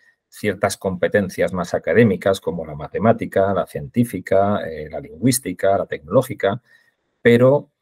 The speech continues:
eh, quizás se ha dejado un poco de lado otras, otras competencias que se llaman transversales, ¿no? Como la propia competencia emocional, ¿no? En este sentido, pues, eso es algo que,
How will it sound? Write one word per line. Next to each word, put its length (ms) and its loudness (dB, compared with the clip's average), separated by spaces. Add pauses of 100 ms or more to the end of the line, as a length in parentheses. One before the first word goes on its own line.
(140)
eh, 240 -2
quizás 300 2
se 100 2
ha 40 4
dejado 260 2
un 140 -4
poco 240 0
de 80 4
lado 420 2
otras, 540 -2
otras 260 -8
competencias 840 -2
que 340 -6
se 220 -8
llaman 320 -4
transversales, 720 2
¿no? 160 -2
Como 180 -6
la 100 -10
propia 360 -2
competencia 920 -2
emocional, 580 -6
¿no? 160 -4 (840)
En 120 2
este 180 8
sentido, 560 6
pues, 380 2
eso 180 -4
es 120 -6
algo 260 -2
que, 480 -2